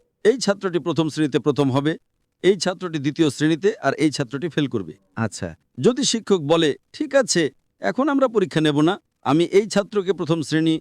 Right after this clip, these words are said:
Speaker 1: ওকে দ্বিতীয় শ্রেণী, আর ওকে ফেল দিচ্ছি", অবশ্যই ছাত্র আপত্তি করবে। ছাত্র বলবে, "আমি তো পরীক্ষা দিইনি।" শিক্ষক ভুল করতে পারেন, কিন্তু সর্বশক্তিমান আল্লাহ ভুল করতে পারেন না।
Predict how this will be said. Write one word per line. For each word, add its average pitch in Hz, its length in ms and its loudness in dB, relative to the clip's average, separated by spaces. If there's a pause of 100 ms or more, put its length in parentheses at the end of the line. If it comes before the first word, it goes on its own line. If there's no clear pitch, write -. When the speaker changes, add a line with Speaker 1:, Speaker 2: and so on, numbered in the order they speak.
Speaker 1:
ওকে 156 200 0
দ্বিতীয় 151 320 0
শ্রেণী, 160 280 -2
আর 147 140 0
ওকে 143 160 0
ফেল 196 220 2
দিচ্ছি", 135 480 -2 (240)
অবশ্যই 202 420 0
ছাত্র 147 340 -2
আপত্তি 277 380 0
করবে। 220 360 2 (1500)
ছাত্র - 300 -2
বলবে, 240 380 2 (180)
"আমি 226 140 -4
তো 240 100 -4
পরীক্ষা 226 320 2
দিইনি।" 269 440 4 (500)
শিক্ষক - 380 -2
ভুল 214 260 0
করতে 185 320 2
পারেন, 170 320 2
কিন্তু 190 280 -4
সর্বশক্তিমান 226 760 -2
আল্লাহ 175 340 4
ভুল 175 220 2
করতে 240 280 0
পারেন 247 300 2
না। 247 280 0